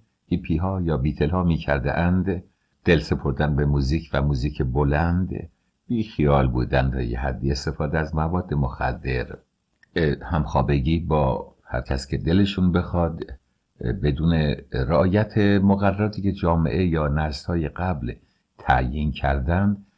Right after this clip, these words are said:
و اون چه که اتفاق میفته، یه جوون از کرمون میاد با فرهنگ کرمون برخورد می‌کنه، با کسی که تحت تأثیر این فرهنگ یا انفجار یا انقلاب جهانی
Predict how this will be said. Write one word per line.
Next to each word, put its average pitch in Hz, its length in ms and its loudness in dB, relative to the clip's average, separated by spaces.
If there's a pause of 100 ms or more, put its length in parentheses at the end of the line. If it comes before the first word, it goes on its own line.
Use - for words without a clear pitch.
(240)
و - 40 -6
اون 202 160 2
چه 190 120 -2
که 147 100 2
اتفاق 139 460 2
میفته، 113 340 2
یه 117 100 0
جوون 95 300 0
از 98 160 -2
کرمون 69 380 0
میاد 90 500 0 (500)
با 65 680 2 (580)
فرهنگ 90 580 0
کرمون - 460 -8 (840)
برخورد 82 640 2
می‌کنه، 101 420 2
با 78 280 2
کسی 95 720 -2 (600)
که - 180 -2
تحت 110 420 -2
تأثیر 90 560 0
این 98 380 0
فرهنگ 85 480 -2
یا 67 400 0 (320)
انفجار 80 720 2
یا 76 180 0
انقلاب 90 540 2
جهانی 82 800 0